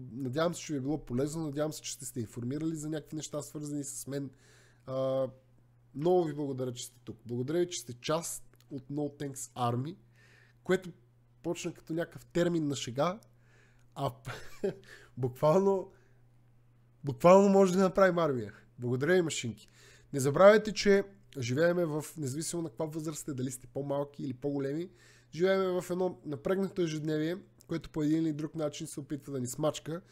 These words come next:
но има неща в живота, които ни карат да се усмихваме и вие трябва да се стремите все повече и повече към тях. Защото ако не се усмихваме, ако не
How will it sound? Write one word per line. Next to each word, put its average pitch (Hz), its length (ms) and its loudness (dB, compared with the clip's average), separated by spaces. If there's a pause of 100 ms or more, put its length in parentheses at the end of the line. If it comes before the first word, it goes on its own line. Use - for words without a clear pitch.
(280)
но 202 400 6
има 185 220 2
неща 180 240 0
в 175 180 0
живота, 160 380 -6
които 160 280 -10
ни 156 80 -6
карат 151 260 -2
да 151 60 -12
се - 160 -10
усмихваме 139 580 -4 (520)
и 135 100 -4
вие 151 160 2
трябва 151 260 4
да 147 60 -6
се 160 320 -4 (160)
стремите 151 520 -4
все - 220 -6
повече 135 300 -2
и 123 40 -6
повече 127 340 -6
към 120 140 -6
тях. - 340 -8 (100)
Защото 180 560 -2
ако 123 200 -10
не 123 80 -4
се 123 160 -6
усмихваме, 190 580 -4 (440)
ако 151 280 -2
не 151 160 -4